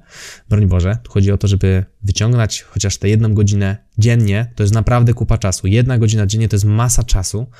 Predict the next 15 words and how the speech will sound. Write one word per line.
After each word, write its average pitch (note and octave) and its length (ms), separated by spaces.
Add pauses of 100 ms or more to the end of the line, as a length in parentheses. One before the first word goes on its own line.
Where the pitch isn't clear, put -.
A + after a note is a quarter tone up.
(380)
w - 220
którą B2+ 360
to A#2+ 100
możemy A2+ 360
naprawdę G#2+ 440
popchnąć - 560
nasze F#2 400
życie F#2 320
dużo, G2+ 260
dużo, F#2+ 220
dużo F#2 200
dalej. F2+ 460
Jedna B2+ 300
godzina F#2+ 460 (120)
dziennie F2+ 420